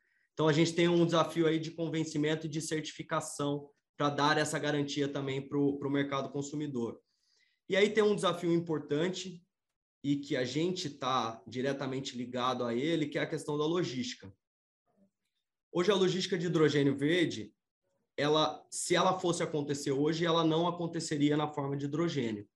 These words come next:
Nós não temos navios hoje no mundo com capacidade de transporte em grande escala no longo curso, então, pra conectar dois países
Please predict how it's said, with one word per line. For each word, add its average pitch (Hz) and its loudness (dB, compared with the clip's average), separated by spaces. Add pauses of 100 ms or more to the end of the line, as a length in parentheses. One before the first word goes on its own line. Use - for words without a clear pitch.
(460)
Nós 120 0
não 170 0
temos 165 2
navios 143 0
hoje 123 0
no 117 -4
mundo 123 0 (460)
com 156 4
capacidade 143 2
de 120 -6
transporte 120 -2
em 135 -2
grande 123 0
escala 110 -2 (720)
no 156 4
longo 143 6
curso, 139 0
então, 127 -4
pra 131 -2
conectar 123 -2
dois 131 -2
países 117 -4